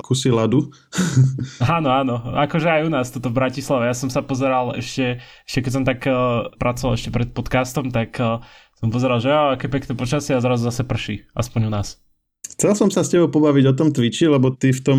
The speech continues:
Speaker 1: máš, em, celkom dosť dlhú prax. A moja otázka ale na, hneď na začiatku, že ty a Twitch,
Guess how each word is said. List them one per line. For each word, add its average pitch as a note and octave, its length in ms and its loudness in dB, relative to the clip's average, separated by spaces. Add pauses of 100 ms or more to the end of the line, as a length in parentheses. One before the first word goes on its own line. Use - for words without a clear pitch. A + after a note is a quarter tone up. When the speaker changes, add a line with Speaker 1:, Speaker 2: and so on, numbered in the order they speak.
Speaker 1:
máš, B2+ 400 4
em, A#2 160 2 (560)
celkom D3 400 4
dosť C#3 240 4
dlhú D3 240 4
prax. - 480 -2 (400)
A A2+ 400 2 (160)
moja B2+ 320 4
otázka C3+ 480 0
ale C3 240 6
na, B2+ 240 6
hneď C3 160 4
na C3 80 4
začiatku, C3 400 2
že A#2 160 2
ty C3+ 160 2
a B2 160 2
Twitch, A#2 480 0